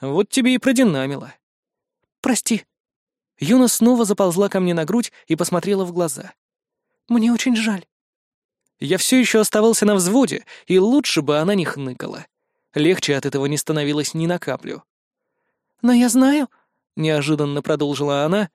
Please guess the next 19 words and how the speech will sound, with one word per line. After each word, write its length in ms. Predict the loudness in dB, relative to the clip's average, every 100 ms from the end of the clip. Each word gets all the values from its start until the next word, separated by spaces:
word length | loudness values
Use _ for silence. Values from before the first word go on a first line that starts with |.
| _ _ _ _ _
"как 240 | -4 2
иначе 280 | 2 2 0
сделать 360 | -2 -2 -2 -6
тебе 220 | -2 -2
приятно. 520 | 0 -4 -4 -4 -4 -6 _ _ _ _ _ -6
Просто 460 | -4 -2 0 -2 -4 _ _
я 180 | 0 4
не 100 | 6
умею, 460 | 6 4 4 4
но 220 | 2 2 2
могу 260 | 0 0
попробовать". 680 | -2 -2 -2 -2 -8 -12 -18 _ _ _ _ _ -8
Я 140 | 0 4
не 80 | 4
успел 320 | 4 2 2
ничего 360 | 2 2 2
ответить, 460 | 2 2 0 0 -2
как 240 | -2 -4
Юна, 440 | 0 2 2 -2